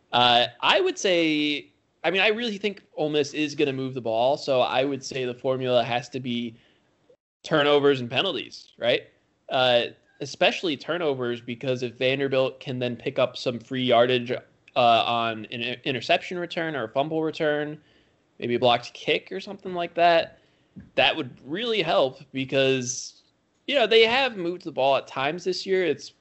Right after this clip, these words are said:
more that when they get into the red zone, they have, I think, the worst red zone scoring rate, not just touchdown rate, but scoring rate in all of F B S, I'm pretty sure.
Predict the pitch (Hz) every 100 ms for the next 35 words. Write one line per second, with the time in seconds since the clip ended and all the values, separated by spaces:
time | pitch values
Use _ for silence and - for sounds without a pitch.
0 | _ 131 135 139 143 131 95 120 127 117
1 | 123 120 113 107 110 123 127 123 123 117
2 | 123 117 92 131 127 - 110 104 110 123
3 | - - 110 110 120 117 113 110 - -
4 | _ _ - - 120 117 120 120 117 120
5 | 131 _ _ _ 127 123 123 - 131 -
6 | 123 123 127 98 - - 120 123 127 127
7 | 117 117 107 113 117 113 110 - 110 98
8 | 135 - 139 143 143 - 156 185 214